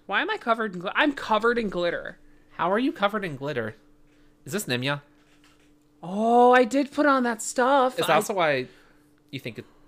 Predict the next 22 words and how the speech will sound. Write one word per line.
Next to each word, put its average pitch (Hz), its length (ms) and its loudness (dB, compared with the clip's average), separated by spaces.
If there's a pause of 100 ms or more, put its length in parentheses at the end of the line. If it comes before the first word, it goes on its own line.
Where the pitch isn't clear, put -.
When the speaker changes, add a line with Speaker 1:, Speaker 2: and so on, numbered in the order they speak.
(240)
Speaker 2:
oh, 175 120 2
it's 160 100 0
not 160 160 -2
bruised, 113 340 -6
it's 104 160 -16
just - 240 -16 (220)
shiny. 107 400 -20 (800)
Speaker 1:
No, 226 180 -2
Speaker 2:
Really 277 140 6
Speaker 1:
the 196 80 0
Speaker 2:
bruised. 208 160 0
Speaker 1:
actual 220 200 -6
tips 208 220 -16
of 196 40 -14
my 185 60 -14
fingers, 208 320 -14
look 196 120 -18
at, 175 80 -16
they're 165 120 -10
dark. 156 500 -10 (720)
Speaker 2:
Why 147 260 -16
is 220 240 -16